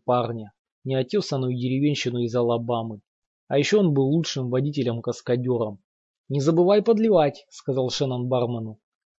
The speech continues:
«Думаешь, я сам не знаю?» Он осушил одну за другой три кружки пива и успел опрокинуть столько же стопок старого доброго бурбона, пока гонщик набирался мужества, чтобы подойти поближе.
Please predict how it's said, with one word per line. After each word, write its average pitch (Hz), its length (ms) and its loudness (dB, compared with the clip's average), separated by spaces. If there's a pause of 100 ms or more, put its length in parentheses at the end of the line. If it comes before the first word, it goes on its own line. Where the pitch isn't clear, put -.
«Думаешь, 147 420 2
я 147 100 6
сам 202 240 2
не 147 120 2
знаю?» 120 360 -6 (640)
Он 156 200 -2
осушил 156 500 0
одну 147 260 2
за 135 140 2
другой 139 420 0
три 139 180 -2
кружки 139 420 -6
пива 156 380 0
и 117 60 0
успел 139 440 0
опрокинуть 131 600 -4
столько 135 380 -4
же 120 100 -4
стопок - 460 -2
старого 131 520 0
доброго 123 460 0
бурбона, 123 680 -4 (180)
пока 131 240 -4
гонщик 135 420 -2
набирался 131 560 0
мужества, 123 580 -4
чтобы 127 340 -4
подойти 131 420 0
поближе. 123 580 -4